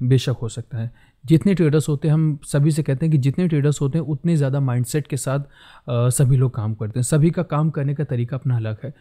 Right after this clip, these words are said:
स्टॉप लॉस को ट्रेल नहीं करने के पीछे का मेरा मानना कुछ दूसरा है। लाइक कि आईसीआईसीआई बैंक है, अभी आईसीआईसीआई बैंक में ये जो रेंज हमने निकाली है,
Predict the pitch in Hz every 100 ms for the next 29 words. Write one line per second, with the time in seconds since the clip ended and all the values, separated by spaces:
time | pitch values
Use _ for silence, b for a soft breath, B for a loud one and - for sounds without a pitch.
0 | b b - 160 - 147 143 170 196 -
1 | 208 - 180 208 202 147 156 220 196 175
2 | 185 196 156 - 185 185 143 156 170 147
3 | 143 151 175 - 127 123 113 113 117 -
4 | b b b b - 131 127 147 - B
5 | B B 214 214 - 156 165 - 185 185
6 | - 208 156 135 143 139 - - _ _
7 | b b b b 147 220 - 160 160 220
8 | 214 208 226 165 160 156 202 - 160 208
9 | 220 151 175 190 170 180 180 151 127 143
10 | 143 165 180 _